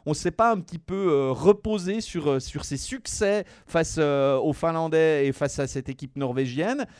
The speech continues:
Et puis, ben, après, il y avait un Ambry, euh, bosseur, avec un gros gardien, Ajoie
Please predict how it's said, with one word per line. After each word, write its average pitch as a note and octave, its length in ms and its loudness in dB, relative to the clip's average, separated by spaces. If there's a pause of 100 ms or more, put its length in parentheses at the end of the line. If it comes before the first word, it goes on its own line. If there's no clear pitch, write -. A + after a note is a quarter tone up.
(180)
Et C3 100 0
puis, C4+ 340 0
ben, E3+ 340 0
après, A3+ 260 -4
il A#3 40 -2
y E3 40 4
avait C3+ 140 2
un C#3 100 2
Ambry, C3+ 460 0
euh, A2+ 500 2
bosseur, F3+ 880 0
avec C#3 260 0
un C#3 120 -2
gros C3+ 180 -6
gardien, C#3+ 400 -2
Ajoie D#3 500 4